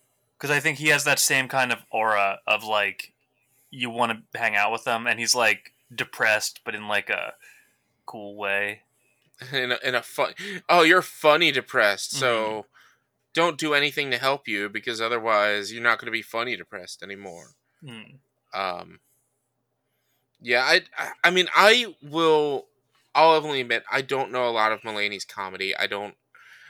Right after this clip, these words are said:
Speaker 2: I, like, what I have heard of his, I enjoyed. Um, and I did not know that, like, he was problematic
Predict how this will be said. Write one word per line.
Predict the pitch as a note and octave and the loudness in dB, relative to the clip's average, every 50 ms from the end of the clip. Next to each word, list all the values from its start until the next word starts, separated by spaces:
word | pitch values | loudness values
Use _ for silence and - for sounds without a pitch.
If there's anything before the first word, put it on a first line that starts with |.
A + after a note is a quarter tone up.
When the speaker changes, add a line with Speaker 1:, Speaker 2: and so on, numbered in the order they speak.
| - _ - C#3 | -20 _ 4 6
Speaker 2:
I, | D3+ D#3+ D3 C3+ | 8 8 8 8
like, | E3 D#3+ D#3 C3 B2+ - - D3+ | 6 4 4 4 2 -6 -14 -12
what | D3 C#3+ C#3+ E3 F3 F#3 | -10 -4 0 4 8 10
I | E3 E3 | 10 10
have | D#3+ - D3+ C#3 C3+ B2+ | 10 8 6 6 6 6
heard | - C#3 C3 B2 | 4 0 2 2
of | B2 G#2+ | 0 -2
his, | - B2 A#2 G#2+ - | -4 -4 -6 -4 -4
I | - - A2+ | -4 -4 -4
enjoyed. | A2+ A2 G#2+ G2+ G#2+ G2+ G2 G2 G2 F#2+ - - _ _ _ _ _ _ _ _ _ _ _ _ _ - | -4 -4 -6 -8 -6 -6 -4 -4 -4 -4 -6 -10 _ _ _ _ _ _ _ _ _ _ _ _ _ -4
Um, | G2+ G#2+ G2+ G2 G2 G2 G2+ - - | -2 0 0 0 0 -2 -4 -6 -4
and | A2 A2 A2 | -2 0 0
I | G#2+ | -2
did | G#2+ A2 A2 | -2 -4 -2
not | A2 A2+ A2 F2+ G2+ | 0 2 0 2 0
know | A2 G#2+ G#2+ G#2+ | -2 -2 -2 -2
that, | G#2 A2 C#2 E2 | -4 -6 -6 -4
like, | G#2+ G#2 - - - - _ _ _ _ _ _ _ _ _ _ _ _ _ _ _ _ _ _ _ _ - | -4 -6 -6 -8 -14 -20 _ _ _ _ _ _ _ _ _ _ _ _ _ _ _ _ _ _ _ _ -20
he | A2+ | -18
was | G2+ - | -18 -18
problematic | - - - A2 G#2+ G#2 G#2+ G#2+ G#2+ G#2 G2+ G2+ G#2 G#2 G2+ - - - - | -12 -4 0 0 0 0 0 0 2 2 4 4 4 2 0 -2 -10 -20 -20